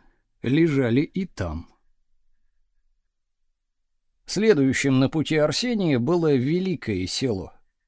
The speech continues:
Вход в него был свободен, но дух неблагополучия, витавший над этим местом, Арсению стал очевиден сразу. «Здесь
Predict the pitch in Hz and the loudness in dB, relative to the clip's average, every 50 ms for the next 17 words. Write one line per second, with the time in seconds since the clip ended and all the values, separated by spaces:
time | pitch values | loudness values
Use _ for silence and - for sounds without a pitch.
0 | _ _ _ _ _ - - - - 262 226 - 120 117 117 120 120 120 123 117 | _ _ _ _ _ -18 -10 -2 0 0 2 2 0 0 0 0 0 0 0 0
1 | 127 139 139 - - 175 175 202 214 208 254 254 220 240 240 214 - - - - | 2 0 0 0 -2 -2 -2 0 0 0 0 0 2 2 0 0 -2 -6 -10 -20
2 | _ _ _ _ _ _ _ _ _ _ _ _ - - 127 196 208 196 220 233 | _ _ _ _ _ _ _ _ _ _ _ _ -10 -8 -6 -6 -4 -2 -2 -2
3 | 214 - - 190 208 208 170 180 185 175 170 165 147 - 165 160 170 196 233 233 | -2 -2 -2 -2 -2 0 0 0 0 0 0 -2 -2 -2 0 0 0 0 0 -2
4 | - - - 165 160 156 143 160 156 - - 170 143 - - - 139 127 131 131 | -2 -2 -2 0 0 0 0 -2 -2 -2 0 -2 -2 -2 -2 -2 0 2 2 2
5 | 123 131 123 117 - 135 131 143 165 190 214 208 - - 226 220 196 - - - | 2 0 -2 -2 0 0 2 2 0 -2 -4 -4 -2 0 0 0 0 -2 -6 -20
6 | - _ _ _ _ _ _ _ _ - - - 165 156 - 175 214 226 233 240 | -20 _ _ _ _ _ _ _ _ -8 -6 -4 -4 -2 -2 -2 0 0 0 0
7 | 233 - - - 160 160 175 190 196 175 - - 196 147 123 123 127 156 156 151 | -2 -2 -2 -2 -2 -2 0 -2 -2 -4 -6 -4 -4 -2 -2 -2 -2 -2 -2 -2
8 | - - - 117 104 87 76 - 87 82 82 - _ _ _ _ _ _ _ _ | -4 -4 -4 -4 -4 -4 -6 -8 -12 -16 -18 -20 _ _ _ _ _ _ _ _
9 | _ _ _ _ _ _ _ _ _ _ _ _ _ _ _ _ _ _ _ _ | _ _ _ _ _ _ _ _ _ _ _ _ _ _ _ _ _ _ _ _
10 | _ - 82 92 98 92 92 104 151 208 190 - - - - - _ | _ -16 -14 -12 -10 -8 -6 -6 -6 -6 -6 -6 -8 -10 -14 -18 _